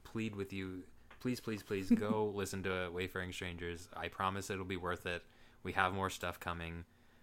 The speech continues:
Speaker 1: Uh, actually, by the time this episode of this show comes out, we will have, uh, another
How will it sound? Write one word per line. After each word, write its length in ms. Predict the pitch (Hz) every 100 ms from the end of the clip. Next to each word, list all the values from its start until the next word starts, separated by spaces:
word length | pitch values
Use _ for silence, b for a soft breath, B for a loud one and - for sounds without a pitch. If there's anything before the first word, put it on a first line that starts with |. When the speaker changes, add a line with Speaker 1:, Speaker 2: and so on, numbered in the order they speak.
| b b -
Speaker 1:
Uh, 60 | 76 78 -
actually, 420 | 117 - 95 87
by 160 | 85 87
the 80 | 82
time 600 | - 104 98 92 87 82
this 380 | 101 123 - - -
episode 460 | 95 - 85 90 87
of 160 | 85 -
this 140 | 123
show 280 | 143 - 78
comes 280 | 78 82 78
out, 280 | 78 76 78 -
we 160 | 90
will 300 | 87 95 95
have, 460 | 90 92 90 85 85 - b b b b b b b -
uh, 380 | 85 78 80 85
another 680 | 92 92 87 87 85 82 80